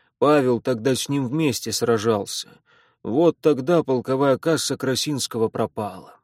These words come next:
а вместе с ней казна Пулавских была. Пришлось приехать Павлу ни с чем. После я по его просьбе с отцом Пулавским ездил встречаться. Дал он Павлу денег, чтобы внуки его не нуждались». «Казна?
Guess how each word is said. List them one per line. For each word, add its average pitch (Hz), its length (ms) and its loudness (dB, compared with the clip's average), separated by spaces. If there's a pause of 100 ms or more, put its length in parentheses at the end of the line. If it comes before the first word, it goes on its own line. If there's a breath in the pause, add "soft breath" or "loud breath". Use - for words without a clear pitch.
(180)
а 120 120 2
вместе 165 460 0
с - 140 -4
ней 190 220 0
казна 147 360 -2
Пулавских 113 720 -2
была. 98 440 -8 (640 soft breath)
Пришлось 156 540 0
приехать 131 520 -2
Павлу 123 380 -2
ни 120 140 -2
с 110 40 -6
чем. - 440 -8 (360)
После 135 540 0
я 143 160 4
по 123 120 -2
его 123 280 2
просьбе 127 640 -2 (280 soft breath)
с - 140 -6
отцом 160 340 0
Пулавским 175 580 0
ездил 110 440 -4
встречаться. - 880 -8 (360 soft breath)
Дал 160 280 6
он 143 160 2
Павлу 127 380 4
денег, 131 400 0
чтобы 135 400 -2
внуки 147 360 0
его 113 260 -2
не 110 100 -2
нуждались». 101 800 -6 (360)
«Казна? 120 760 0